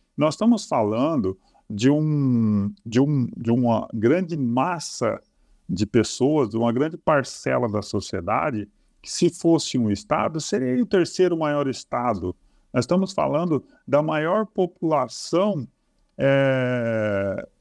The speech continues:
de voto, eu, no nosso país. Eu, a maior população de voto, ela se encontra dentro da favela.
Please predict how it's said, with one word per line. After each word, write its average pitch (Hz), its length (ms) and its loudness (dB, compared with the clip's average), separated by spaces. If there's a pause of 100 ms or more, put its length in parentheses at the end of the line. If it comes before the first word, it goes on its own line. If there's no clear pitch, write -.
(220)
de 127 140 2
voto, 170 520 0 (1300)
eu, 107 180 4 (220)
no 127 100 4
nosso 123 320 2
país. 107 540 -2 (880)
Eu, 117 180 0
a 131 80 -2
maior 170 240 0
população 170 640 -2
de 185 100 -2
voto, 156 420 0
ela 151 120 2
se 160 160 -4
encontra 165 400 0
dentro 170 180 -2
da 180 80 0
favela. 147 560 0